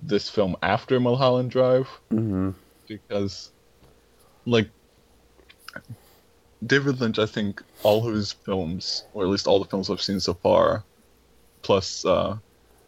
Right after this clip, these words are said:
Speaker 1: the T V shows, they're all definitely unique, but there are certain, like, through lines
Speaker 2: Mm-hmm.
Speaker 1: where you can kinda see, like, he's almost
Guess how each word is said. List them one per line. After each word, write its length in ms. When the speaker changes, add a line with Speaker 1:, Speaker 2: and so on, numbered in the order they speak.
Speaker 1:
the 100
T 180
V 160
shows, 440
they're 220
all 300
definitely 380
unique, 640
but 140
there 160
are 160
certain, 340
like, 280
through 500
lines 680
Speaker 2:
Mm-hmm. 400
Speaker 1:
where 580
you 140
can 140
kinda 360
see, 180
like, 220
he's 380
almost 520